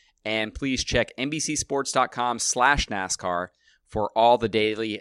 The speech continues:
analysis and news you seek. Thanks again to Tess Quinlan for producing the nascar and N B C podcast. This episode and all the rest are available on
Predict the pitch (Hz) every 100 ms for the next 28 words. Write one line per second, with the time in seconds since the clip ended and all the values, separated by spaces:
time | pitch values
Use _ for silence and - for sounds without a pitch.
0 | _ 101 92 101 113 113 123 123 - 110
1 | 110 101 92 85 85 87 - 78 - -
2 | - _ _ _ _ - _ _ - 143
3 | - 139 143 139 139 - 131 - 143 135
4 | 131 - 120 123 131 127 131 123 120 117
5 | - 127 120 120 123 - 123 131 135 131
6 | 135 - _ _ _ _ 123 123 135 123
7 | 104 131 120 120 110 104 143 151 123 104
8 | 107 92 98 92